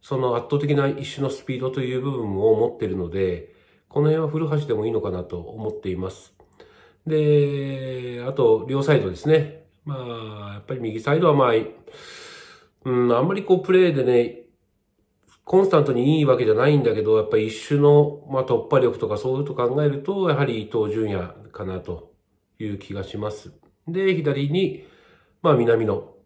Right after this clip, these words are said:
選手。まあ、南野選手は、まあ、自チームでもね、結果をやっぱり少しずつ残してきてますし、まあ、コンディション的にも少し上がってきてるのかなと。まあ、前回の代表招集の時は、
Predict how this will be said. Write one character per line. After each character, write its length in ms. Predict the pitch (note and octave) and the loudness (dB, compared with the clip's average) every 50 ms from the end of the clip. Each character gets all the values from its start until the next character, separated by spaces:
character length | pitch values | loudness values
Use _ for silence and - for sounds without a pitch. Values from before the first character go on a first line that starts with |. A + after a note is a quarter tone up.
| _ _ _ _ _ | _ _ _ _ _
選 220 | - - A#2+ G2+ F#2+ | -10 -6 -6 -6 -6
手。 260 | - - F2+ - - _ - | -6 -10 -16 -18 -20 _ -12
ま 840 | C3+ C#3 C#3 C3 C3 B2 A#2+ A#2 A2+ A2+ G#2+ G#2 G#2 G#2 G#2 G2+ G2+ | -10 -8 -8 -8 -8 -10 -10 -10 -10 -10 -10 -10 -10 -10 -10 -10 -10
あ、 40 | G2 | -8
南 240 | G2+ G#2+ G#2 G#2 G#2 | -8 -8 -8 -8 -8
野 100 | G#2 G#2 | -8 -8
選 180 | - A#2 G#2+ G#2 | -6 -6 -6 -8
手 380 | G#2+ - - G2 F#2+ F#2+ G2+ | -8 -10 -12 -12 -12 -10 -8
は、 220 | A#2+ C3 C3 B2 A#2+ | -6 -4 -4 -4 -4
ま 480 | B2+ C3 A#2 G#2+ G2+ F#2+ - - - | -2 -2 -2 -2 -4 -4 -8 -12 -18
あ、 60 | _ _ _ _ _ _ _ _ _ _ | _ _ _ _ _ _ _ _ _ _
自 160 | - B2 A2 - | -12 -12 -10 -6
チ 120 | A#2 A#2 | -4 -4
ー 40 | G#2+ | -4
ム 80 | G2 | -2
で 80 | F#2 F#2 | -4 -4
も 100 | E2+ G#2+ | -4 -2
ね、 320 | A2 A#2+ - - - - - | -4 -4 -4 -6 -10 -14 -14
結 120 | B2 A2+ - | -14 -12 -8
果 120 | - G#2+ | -6 -6
を 80 | G#2 G#2 | -6 -6
や 60 | F#2+ | -6
っ 60 | - | -6
ぱ 60 | - | -6
り 80 | G2+ F#2+ | -8 -8
少 160 | - - G#2+ | -6 -10 -12
し 100 | G2+ - | -12 -12
ず 120 | - G2+ | -18 -16
つ 80 | - G#2+ | -12 -10
残 240 | G2 F2+ - G#2+ F#2 | -10 -8 -8 -10 -12
し 100 | - - | -12 -12
て 100 | - F#2+ | -16 -16
き 100 | - - | -16 -12
て 100 | - A2 | -10 -8
ま 160 | G2+ G2+ F#2+ | -8 -8 -10
す 60 | - | -12
し、 440 | - - - F#3+ F#3+ D#3+ - - - - - - - - _ _ _ _ - | -14 -12 -8 -6 -4 -4 -6 -8 -14 -20 -20 -20 -20 -20 _ _ _ _ -2
ま 100 | D3+ D3 | -2 0
あ、 20 | |
コ 100 | D3 C#3+ | 2 2
ン 40 | C#3+ | 2
デ 60 | D3+ D3 | 2 4
ィ 20 | |
シ 40 | D3 | 2
ョ 40 | D#3+ | 2
ン 60 | D3+ | 2
的 160 | D3+ D#3 D3+ E3+ | 2 0 0 0
に 80 | E3+ | 0
も 100 | D3+ C3 | 0 -2
少 200 | A#2+ - - - | -2 -4 -6 -8
し 60 | - | -4
上 160 | - B2 G#2+ G#2 | -4 -4 -2 -2
が 140 | A2+ A2 | -4 -6
っ 40 | - - | -6 -8
て 80 | C#3+ | -10
き 80 | D3 - | -6 -4
て 80 | C#3 | -2
る 60 | A#2 G#2+ | -2 -2
の 100 | G#2 F2+ | -2 -2
か 100 | F#2 F2+ | -4 -4
な 140 | F2+ F2 | -4 -6
と。 280 | E2+ - E2 D2+ - _ _ _ _ _ _ _ _ _ _ _ _ _ - | -8 -10 -14 -18 -18 _ _ _ _ _ _ _ _ _ _ _ _ _ -6
ま 460 | C3 C3 B2 A#2+ A#2+ A#2 A2+ A2 G#2+ | -4 -4 -2 -2 -2 -4 -4 -4 -2
あ、 20 | G#2 | 2
前 160 | C3+ D3 D3+ | 4 4 4
回 220 | D3+ C#3+ B2 A2 A2 | 4 2 2 4 4
の 340 | C#3 D#3 D#3 D3 C#3+ C#3+ - | 6 6 6 6 4 2 0
代 180 | C3 A#2 A#2 | -2 -2 0
表 160 | A#2 A2 A#2 | 0 0 -2
招 100 | B2+ A#2+ | -2 -4
集 80 | - A2+ | -4 -6
の 60 | A2 | -6
時 160 | - - - | -6 -4 -2
は、 220 | B2+ A#2+ A2+ A2 | 0 0 0 0